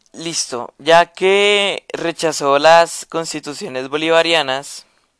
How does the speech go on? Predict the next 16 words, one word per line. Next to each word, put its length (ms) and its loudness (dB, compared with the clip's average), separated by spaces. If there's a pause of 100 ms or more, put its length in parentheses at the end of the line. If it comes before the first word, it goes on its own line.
(880)
eh, 1120 0
y 160 -4
que 180 -4
se 140 -4
produciera 540 -4
la, 340 6
la 180 4
primera 420 2
tentativa 840 0
de 120 -6
la 120 0
separación 580 -6
de 100 -4
la 140 0
Gran 220 -4
Colombia, 600 -4